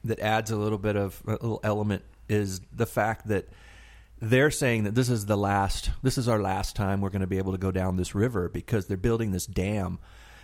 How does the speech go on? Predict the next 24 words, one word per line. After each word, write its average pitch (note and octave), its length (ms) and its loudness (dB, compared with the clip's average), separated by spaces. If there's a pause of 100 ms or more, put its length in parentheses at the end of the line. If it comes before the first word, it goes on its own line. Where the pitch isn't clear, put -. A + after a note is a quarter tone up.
(200)
And A#2 140 2
they're A2+ 80 2
basically A#2+ 500 2
relocating A#2+ 1160 2
this G2+ 340 -2 (140)
city, A2 500 0 (100)
this G#2 200 0
town. A#2 500 0
They're, G2 460 -2
these, G2+ 340 -4
all A2+ 220 2
these B2 180 -2
towns, A2+ 380 0
all A2+ 140 0
the D3 80 -4
people D3 280 0
that G#2 140 2
live A#2 180 2
in A2+ 100 -2
these F2+ 260 -4 (480)
sort G#2 180 -2
of F2+ 80 -4
backwoods F#2+ 680 0 (500)
hillbillies, A2+ 600 2